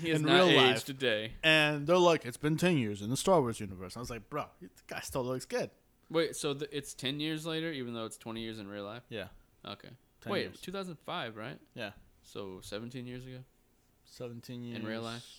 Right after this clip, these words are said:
Speaker 2: Well, so, uh, interesting fact. They filmed Revenge of the Sith in two thousand three.
Speaker 1: Oh, okay.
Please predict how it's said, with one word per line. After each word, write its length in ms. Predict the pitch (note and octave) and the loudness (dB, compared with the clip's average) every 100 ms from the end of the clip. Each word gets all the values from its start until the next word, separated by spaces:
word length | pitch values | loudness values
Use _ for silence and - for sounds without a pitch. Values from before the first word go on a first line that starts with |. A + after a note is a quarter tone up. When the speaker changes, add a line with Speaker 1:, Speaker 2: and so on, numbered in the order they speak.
| - _ _ _ | -20 _ _ _
Speaker 2:
Well, 440 | D#3+ E3+ E3+ D#3+ - | 4 6 6 2 0
so, 200 | E3+ D3+ | -2 0
uh, 1040 | D3+ - D3 C#3+ C#3 C3+ C3 B2+ A#2+ A2 - | -2 0 4 6 8 8 6 4 2 -2 -2
interesting 500 | E3 - F#3+ - F#3 | -2 -2 -4 -2 -2
fact. 520 | - A2+ A#2+ - - _ _ _ _ _ | -2 -4 -4 -10 -16 _ _ _ _ _
They 160 | C3 C#3 | -2 -2
filmed 480 | - E3 D#3+ D3+ C#3+ | 0 2 4 2 0
Revenge 300 | C#3 D3 C#3+ | 0 0 0
of 60 | |
the 60 | C#3 | -2
Sith 240 | - C#3 | -2 -4
in 60 | B2+ | -4
two 120 | C3+ | -2
thousand 320 | B2 A2+ G2 | -2 -2 -6
three. 260 | A#2 G2 A2 _ _ _ - | -8 -10 -10 _ _ _ -8
Speaker 1:
Oh, 520 | G#2 A2 G#2+ F#2 D#2+ | -4 -2 -2 -6 -8
okay. 180 | G2 - | -16 -14